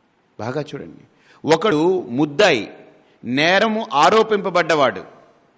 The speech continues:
వాణ్ణి ఏం చేస్తారు? బంధిస్తారు. వాడికి కారాగార శిక్ష పడుతుంది.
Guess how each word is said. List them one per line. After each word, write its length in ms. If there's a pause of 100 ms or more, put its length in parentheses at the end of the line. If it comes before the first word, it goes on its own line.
(480)
వాణ్ణి 320
ఏం 120
చేస్తారు? 680
బంధిస్తారు. 680 (1160)
వాడికి 320
కారాగార 500
శిక్ష 340
పడుతుంది. 520